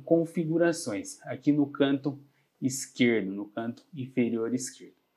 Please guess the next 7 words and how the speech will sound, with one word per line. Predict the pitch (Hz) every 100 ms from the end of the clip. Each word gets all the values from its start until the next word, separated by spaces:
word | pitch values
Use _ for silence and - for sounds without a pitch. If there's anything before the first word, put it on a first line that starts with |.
| _ _ _ _
Configurações, | - 185 - 160 170 175 160 127 104 - -
geral, | 131 120 131 151 175 175 156 -
canal, | 127 120 143 160 165 160 - _ _
você | - 143
vem | 123 135 131
em | 139 147
canal, | 143 131 120 123 156 156